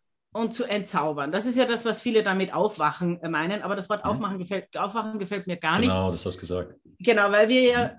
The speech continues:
Speaker 2: Mhm.
Speaker 1: nur partiell jedes Mal, wir haben irgend-, manche haben einen Bereich irgendwie aufgedeckt und ent-, entschlüsselt,
Speaker 2: Mhm.
Speaker 1: aber dann sind sie auf den, auf den fix, sind die sogenannten Experten, die wissen,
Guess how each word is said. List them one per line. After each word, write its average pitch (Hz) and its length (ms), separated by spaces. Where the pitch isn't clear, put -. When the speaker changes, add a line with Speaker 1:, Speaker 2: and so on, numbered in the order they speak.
Speaker 2:
Mhm. 240 80
Speaker 1:
nur 247 240
partiell 226 540
jedes 214 360
Mal, 202 380
wir 220 200
haben 247 180
irgend-, 302 360
manche 262 460
haben 240 280
einen 269 340
Bereich 202 760
irgendwie 285 560
aufgedeckt 247 760
und 233 240
ent-, 214 380
entschlüsselt, 240 680
Speaker 2:
Mhm. - 300
Speaker 1:
aber 226 160
dann 240 180
sind 269 180
sie 254 100
auf 208 140
den, 233 360
auf 180 220
den 226 280
fix, 220 320
sind 220 140
die 208 60
sogenannten 202 460
Experten, 190 640
die 233 140
wissen, 233 400